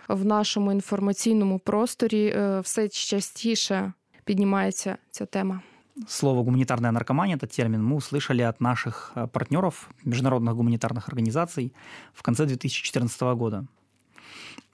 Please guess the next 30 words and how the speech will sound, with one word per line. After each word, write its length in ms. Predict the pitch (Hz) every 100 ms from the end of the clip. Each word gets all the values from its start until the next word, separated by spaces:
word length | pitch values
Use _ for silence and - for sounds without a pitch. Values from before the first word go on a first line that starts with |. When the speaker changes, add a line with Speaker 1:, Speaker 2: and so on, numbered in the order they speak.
| - -
Speaker 2:
И 640 | 143 139 135 131 131 131 123
под 120 | 123 160
этим 180 | 175
термином 380 | 180 247 190 151
обычно 420 | 135 190 - 135
имеют 300 | 127 147 139
в 40 | 127
виду 160 | 127
то, 200 | 127 190
что 520 | 185 - - 139 139 135
у 140 | 131
людей, 540 | 123 113 147 131 113 -
которые 420 | 120 120 120 113
являются 360 | 117 120 117 123
получателями 560 | 123 123 131 123 113
гуманитарной 540 | 117 120 120 123 117 113
помощи, 540 | 190 185 - 127 - - - -
вот 120 | 123 120
этот 180 | 131
факт 320 | - 123 113 -
получения, 680 | 113 110 127 113 107 110 - _ - - _ -
а, 340 | 120 113 110 110 110 117
помощи 600 | 135 185 151 - 117 117 - _ -
начинает 400 | 131 139 160 139
становиться 560 | - 117 135 143 -
едва 240 | 113 117 127
ли 60 |
не 80 | 117
смыслом 360 | - 120 123 120
жизни. 340 | 120 104 101